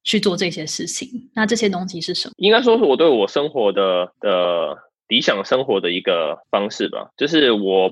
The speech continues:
Speaker 2: 不想要，嗯，受限于就是朝九晚五的工作，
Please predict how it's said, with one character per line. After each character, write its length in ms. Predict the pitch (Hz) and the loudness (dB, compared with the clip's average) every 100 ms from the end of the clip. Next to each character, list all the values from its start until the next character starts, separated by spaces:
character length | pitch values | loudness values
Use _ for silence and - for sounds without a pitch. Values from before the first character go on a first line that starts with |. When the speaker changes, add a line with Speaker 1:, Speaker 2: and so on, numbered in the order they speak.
| - | -2
Speaker 2:
不 100 | 127 | -6
想 220 | - 82 | -4 -2
要， 400 | 92 101 95 92 _ | 2 2 2 -2 _
嗯， 340 | 95 87 80 82 | -4 -4 -6 -6
受 200 | - 151 | 0 2
限 240 | 143 135 104 | 2 2 2
于 180 | 95 | -2
就 100 | 92 | -4
是 360 | 107 101 85 - | -4 -4 -6 -4
朝 160 | - 135 | 2 2
九 140 | 131 | 4
晚 160 | 101 107 | 2 0
五 140 | 101 | -2
的 240 | 85 78 71 | -4 -6 -6
工 260 | 95 98 | -6 -4
作， 300 | 95 82 82 | -2 -4 -4